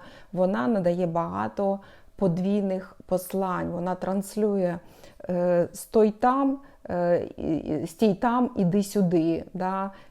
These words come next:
«Я тебе люблю і ненавиджу водночас».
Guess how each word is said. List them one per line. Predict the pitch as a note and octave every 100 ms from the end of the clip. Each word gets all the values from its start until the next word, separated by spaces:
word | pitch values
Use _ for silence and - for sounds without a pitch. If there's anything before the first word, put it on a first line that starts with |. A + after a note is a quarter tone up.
| -
«Я | G3 F#3
тебе | F#3 F3+ F#3+ F#3
люблю | G#3+ G#3 F3+ G#3 A#3 A#3+ -
і | F#3+ F#3 F3
ненавиджу | G3 F#3 G3 F#3+ F#3+ F3 E3
водночас». | F3 F3 F3 - D3+ D3+ E3+